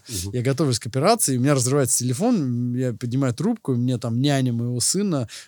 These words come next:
Speaker 2: а, в слезах начинает орать, я не понимаю, что она говорит, потому что это просто какой-то поток мыслей не связанный, она не может сформулировать, в чем проблема.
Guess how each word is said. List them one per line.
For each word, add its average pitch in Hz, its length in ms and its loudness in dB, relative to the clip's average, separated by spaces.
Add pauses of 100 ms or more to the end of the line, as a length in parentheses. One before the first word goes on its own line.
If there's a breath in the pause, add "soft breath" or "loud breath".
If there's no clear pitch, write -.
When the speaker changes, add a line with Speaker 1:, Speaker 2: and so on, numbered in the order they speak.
Speaker 2:
а, 117 460 -2
в - 60 -6
слезах 139 540 4
начинает 113 320 -4
орать, 135 420 2
я 127 120 0
не 139 180 2
понимаю, 151 420 6
что 135 260 0
она 120 160 0
говорит, 120 440 0
потому 107 220 -6
что 117 140 -8
это 107 120 -8
просто 113 260 -6
какой-то 98 200 -12
поток 123 320 0
мыслей 135 500 2 (240 loud breath)
не 135 140 2
связанный, 127 640 6
она 123 80 0
не 123 80 2
может 135 200 0
сформулировать, 127 480 -2
в - 20 -6
чем 117 120 -6
проблема. 139 440 -4